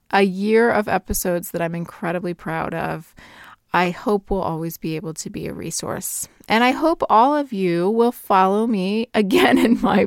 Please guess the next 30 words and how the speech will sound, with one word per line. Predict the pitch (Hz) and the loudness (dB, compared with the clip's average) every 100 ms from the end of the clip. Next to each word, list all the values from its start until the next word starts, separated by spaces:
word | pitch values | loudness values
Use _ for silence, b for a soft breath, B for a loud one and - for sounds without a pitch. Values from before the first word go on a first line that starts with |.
| - | -2
pretty | - 247 247 233 | 2 6 6 6
lackluster | 190 180 208 - 208 - - 208 | 4 4 2 2 2 2 0 0
social | - 208 208 220 | 2 2 2 2
media | 208 196 190 185 185 180 - | 2 2 4 6 6 6 2
identity, | 180 190 185 180 175 196 208 | 4 4 6 4 4 2 2
but | 208 | 2
I | 190 | 2
will | 190 185 175 180 | 2 2 4 4
get | 202 196 | 0 -4
better. | - 180 156 190 262 - b b b b b _ | -2 -2 0 -2 -4 -8 b b b b b _
I | - 196 | -4 -2
think | 208 214 | 2 0
going | - 202 190 | 2 0 0
forward, | 190 - 170 170 190 | -2 -2 0 2 0
I'll | 196 180 | 0 0
use | 180 170 | -2 -6
Instagram | - 180 - 214 214 220 220 | -4 -4 -4 -4 -2 0 0
most | 214 220 - | 0 -4 -6
of | 214 | -6
all. | - 170 170 226 311 B B B B - | -2 0 2 0 -2 B B B B -4
I | 190 | 2
am | 185 175 170 170 165 185 | 4 4 4 2 -2 0
Doctor | 185 175 190 | -2 0 0
Andrea | 180 170 175 180 | 0 0 0 0
Bonior | 175 156 151 156 | 0 0 0 -2
on | 160 | 0
there. | 156 165 | 0 0
That's | 170 156 - | 0 -2 -2
D | - 175 175 | -6 0 2
R | 156 151 156 170 | 2 2 0 -2